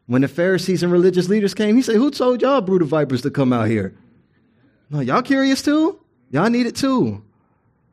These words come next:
But then after him, right, after him came the Messiah, this sunrise that came into the darkness. He followed up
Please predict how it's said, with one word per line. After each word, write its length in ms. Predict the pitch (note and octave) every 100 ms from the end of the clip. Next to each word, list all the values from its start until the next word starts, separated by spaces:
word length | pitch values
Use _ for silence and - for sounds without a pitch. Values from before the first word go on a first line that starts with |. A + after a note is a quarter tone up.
| _ _ _
But 440 | A#2+ D3+ C#3 C3 - _ _ _ _ _ _ _ _
then 420 | A#2 D3+ G#3+ D3 -
after 420 | G3 A#3+ - C3+
him, 360 | A#2 - D3 A#2+
right, 260 | C#3+ - D#3+
after 300 | G#3+ A3 F3
him 300 | E3+ F#3 F3+
came 380 | C#3+ D3 C#3
the 100 | B2
Messiah, 680 | A#2+ G#2 - B2+ C3+ A2 F#2+ - -
this 160 | C3
sunrise 760 | - - D3+ D#3 B2 A2 G2+ G2
that 180 | A#2+ -
came 340 | E3 F3+ -
into 340 | D#3+ E3+ D#3 D#3+
the 120 | C3+
darkness. 600 | A2+ C#3 - G#2+ G2 - _ _ _
He 160 | - A3+
followed 600 | - F3+ F#3+ F#3 D3+ A#2
up 340 | E3 - -